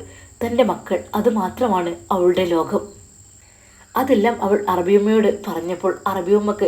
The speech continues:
ശരിക്കും സങ്കടമായി. "ലൈല, നീ നല്ലൊരു പെൺകുട്ടിയാണ്, ഇസ്ലാമികമായ രീതിയിൽ ജീവിക്കുന്ന. എന്തൊക്കെ തന്നെയാലും അള്ളാഹു സുബ്ഹാനഹു വ തആല നിന്നെ കാത്തു രക്ഷിക്കും. നോക്കിക്കോ,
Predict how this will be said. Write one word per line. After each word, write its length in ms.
ശരിക്കും 400
സങ്കടമായി. 600
"ലൈല, 300
നീ 140
നല്ലൊരു 380
പെൺകുട്ടിയാണ്, 680
ഇസ്ലാമികമായ 680
രീതിയിൽ 440
ജീവിക്കുന്ന. 580
എന്തൊക്കെ 340
തന്നെയാലും 460
അള്ളാഹു 280
സുബ്ഹാനഹു 540
വ 20
തആല 280
നിന്നെ 260
കാത്തു 360
രക്ഷിക്കും. 460
നോക്കിക്കോ, 420